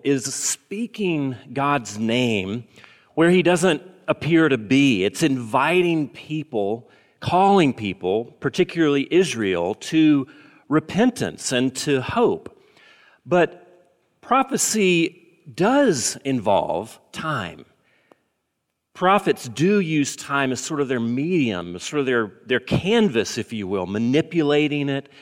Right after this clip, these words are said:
and reordering it and subverting it. And at Advent, the traditional prophetic passages that we read during this season do just that. And it's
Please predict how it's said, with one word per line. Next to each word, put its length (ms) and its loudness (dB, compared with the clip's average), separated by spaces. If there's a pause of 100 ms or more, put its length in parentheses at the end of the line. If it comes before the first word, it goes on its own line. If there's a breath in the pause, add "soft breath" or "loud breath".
(220 loud breath)
and 140 -4
reordering 880 4
it 240 -4
and 320 -2 (220 soft breath)
subverting 920 -4 (580)
it. 360 -8 (840 soft breath)
And 120 0
at 200 0 (200)
Advent, 600 -2
the 280 2
traditional 580 -2
prophetic 680 -2
passages 960 -2
that 220 -2
we 180 -2
read 520 -2
during 340 -2
this 380 -4 (240 soft breath)
season 580 0
do 280 0
just 360 -4
that. 340 -4
And 100 -6
it's 280 -8